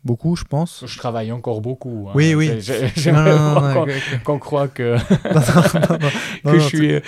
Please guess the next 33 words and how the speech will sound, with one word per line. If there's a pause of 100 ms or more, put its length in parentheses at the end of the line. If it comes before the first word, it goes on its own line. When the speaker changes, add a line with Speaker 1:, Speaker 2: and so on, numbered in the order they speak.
(180)
Speaker 2:
que
je,
que
je
suis
à
quatre
heures,
euh,
ouais,
ben, (140)
directeur
général,
c'est
facile,
à
quatre
heures,
on
Speaker 1:
<laughs>
Speaker 2:
peut, (380)
on
Speaker 1:
À
la
Speaker 2:
peut,
euh,
Speaker 1:
maison,
Speaker 2:
être
à
la
Speaker 1:
on
va
Speaker 2:
maison,